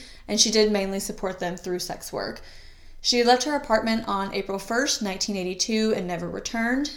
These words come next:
and the other two women remained unidentified, um, and police sketches of what they possibly looked like were published in the local papers. So one of the women in the river had been completely nude, but the other two still wore bras that had been yanked above their breasts and twisted around,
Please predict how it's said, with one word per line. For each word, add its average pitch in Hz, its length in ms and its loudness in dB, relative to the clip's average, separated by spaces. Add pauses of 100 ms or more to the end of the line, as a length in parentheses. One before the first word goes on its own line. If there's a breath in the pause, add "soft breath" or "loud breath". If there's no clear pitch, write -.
and 202 200 -2
the 202 120 2
other 233 180 4
two 254 240 2
women 208 380 0
remained 214 400 0
unidentified, 190 840 -2 (480 loud breath)
um, 180 220 -4
and 196 100 -6
police 214 320 4
sketches 208 400 2
of 208 100 0
what 196 120 -4
they 190 80 -4
possibly 277 540 2
looked 208 280 0
like 180 300 0
were 190 120 0
published 180 520 -2
in 190 80 -6
the 180 80 -4
local 170 300 -4
papers. - 560 -8 (1200 soft breath)
So 220 260 6
one 254 240 6
of 311 80 2
the 302 80 4
women 233 280 2
in 208 120 0
the 208 80 0
river 196 380 2
had 208 260 0
been 214 140 0
completely 208 420 -2
nude, 185 480 0
but 214 100 2
the 214 140 0
other 262 220 4
two 226 280 0
still 214 300 2
wore 185 180 2
bras 220 420 4
that 208 140 -2
had 196 120 -2
been 190 120 -2
yanked 185 340 -4
above 180 260 -2
their 175 120 -4
breasts 196 360 -2
and 170 120 -8
twisted 180 400 -4
around, 175 520 -2